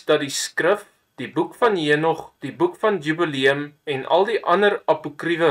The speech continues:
rolle wat in Qumran ontdek was, getuig van 'n sonalleen kalender. Hulle eis dat die Masorete die skrifgedeeltes bygevoeg het aangaande die maan se rol in die bepaling van die afgesonderde tye,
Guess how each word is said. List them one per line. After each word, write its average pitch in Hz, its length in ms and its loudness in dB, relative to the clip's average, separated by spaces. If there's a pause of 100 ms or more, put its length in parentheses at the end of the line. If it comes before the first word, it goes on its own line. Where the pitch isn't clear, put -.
rolle 131 300 0 (100)
wat 127 160 0
in 127 140 -4 (100)
Qumran 175 480 4
ontdek 110 480 2
was, 113 300 -2 (340)
getuig 175 480 2 (300)
van 147 180 0
'n 123 60 -2
sonalleen 135 840 2
kalender. 98 560 -4 (960)
Hulle 180 280 4
eis 196 440 2 (100)
dat 135 160 2
die 131 200 -6
Masorete 139 800 0
die 135 120 -8
skrifgedeeltes 151 1120 0 (120)
bygevoeg 156 720 -2
het 131 180 -4
aangaande 147 600 0
die 127 140 -10
maan 123 380 2
se 151 200 -2
rol 113 320 -2
in 120 100 -2
die 120 120 -12
bepaling 151 640 2
van 139 140 -6
die 123 120 -2
afgesonderde 131 840 -4
tye, 165 360 2